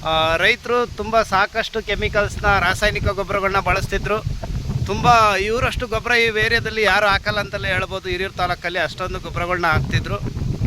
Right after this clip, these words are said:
ಆ, ಏನಪ್ಪ ರೋಗ ಅಂದರೆ ಇಡಿಮುಂಜಿ ರೋಗ ಇತ್ತು, ಗರಿಗಳೆಲ್ಲ ಇಳೆ ಬೀಳ್ತಿದ್ವು. ಆ, ನಾವು ಒಬ್ಬ ರೈತರ ಕಡೆಯಿಂದ ನಾಗೇಂದ್ರಣ್ಣ ಅಂತ ಒಬ್ಬರು ಸಾಲೋಣಿ ಸರ್ ಪರಿಚಯ ಆಗಿದ್ರು, ಅವ್ರ ಕಡೆಯಿಂದ ಕಾಂಟ್ಯಾಕ್ಟ್ ಮಾಡಿ ಈ ತೋಟಕ್ಕೆ ವಿಸಿಟ್ ಮಾಡಿ ನೋಡಿದಾಗ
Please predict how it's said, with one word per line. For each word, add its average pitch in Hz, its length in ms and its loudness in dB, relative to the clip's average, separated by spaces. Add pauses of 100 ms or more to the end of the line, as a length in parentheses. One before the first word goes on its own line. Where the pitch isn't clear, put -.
(240)
ಆ, 156 280 4
ಏನಪ್ಪ 226 480 2
ರೋಗ 220 240 0
ಅಂದರೆ 208 380 2
ಇಡಿಮುಂಜಿ 233 400 -2
ರೋಗ 220 200 2
ಇತ್ತು, 208 300 0
ಗರಿಗಳೆಲ್ಲ 202 520 2
ಇಳೆ 196 320 2
ಬೀಳ್ತಿದ್ವು. 190 580 -4 (600)
ಆ, 180 80 4
ನಾವು 208 360 4 (760)
ಒಬ್ಬ 185 220 -2
ರೈತರ 202 340 2
ಕಡೆಯಿಂದ 202 400 2 (340)
ನಾಗೇಂದ್ರಣ್ಣ 196 520 0
ಅಂತ 190 200 0
ಒಬ್ಬರು 165 460 -2
ಸಾಲೋಣಿ 180 340 0
ಸರ್ 185 340 -2
ಪರಿಚಯ 165 220 -2
ಆಗಿದ್ರು, 185 480 0 (420)
ಅವ್ರ 175 200 4
ಕಡೆಯಿಂದ 233 400 2
ಕಾಂಟ್ಯಾಕ್ಟ್ 214 540 0
ಮಾಡಿ 202 340 -2 (340)
ಈ 170 60 -10
ತೋಟಕ್ಕೆ 202 380 -4
ವಿಸಿಟ್ 190 360 -6
ಮಾಡಿ 196 220 0
ನೋಡಿದಾಗ 185 440 -2